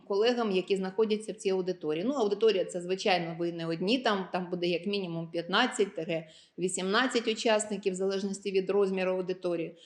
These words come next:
Не можна, ще раз наголошую, мати при собі мобільного телефону, тобто ось засоби зв'язку, то є привід для того, щоб ви залишили пункт тестування.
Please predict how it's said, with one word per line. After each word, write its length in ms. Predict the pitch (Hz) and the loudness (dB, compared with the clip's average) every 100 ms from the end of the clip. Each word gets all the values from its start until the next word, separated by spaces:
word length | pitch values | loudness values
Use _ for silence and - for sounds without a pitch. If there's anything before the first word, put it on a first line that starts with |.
| - - _ | -20 -20 _
Не 260 | 180 220 302 | 2 4 6
можна, 580 | 302 254 254 240 226 214 | 8 8 8 4 2 2
ще 220 | 214 226 | 2 2
раз 100 | 233 | 2
наголошую, 580 | 214 214 220 220 220 196 | 0 2 4 4 2 0
мати 260 | 202 214 | 0 -2
при 160 | 208 180 | -4 -4
собі 320 | - 208 208 | -4 2 2
мобільного 500 | 180 175 196 196 185 | 2 0 0 0 -4
телефону, 720 | 180 170 165 165 - 165 233 269 | -4 -2 -2 -4 -4 0 0 0
тобто 340 | 190 - 180 | -2 0 -2
ось 200 | 175 175 - _ - | 0 -6 -10 _ 0
засоби 500 | 190 202 185 175 180 | 2 2 0 -2 -2
зв'язку, 580 | 175 202 - 311 370 | -2 -4 -2 2 4
то 160 | 359 202 | 4 2
є 160 | 196 185 | 4 2
привід 500 | 185 196 247 311 190 | 2 0 2 0 0
для 100 | 180 | -2
того, 220 | 208 226 | 0 0
щоб 260 | 226 190 | 0 -4
ви 140 | 185 190 | -2 -2
залишили 540 | 175 170 220 247 247 | 0 -2 -2 -2 -4
пункт 320 | 240 185 196 | -4 -4 -4
тестування. 600 | 196 - 185 165 160 143 | -6 -6 -6 -6 -8 -10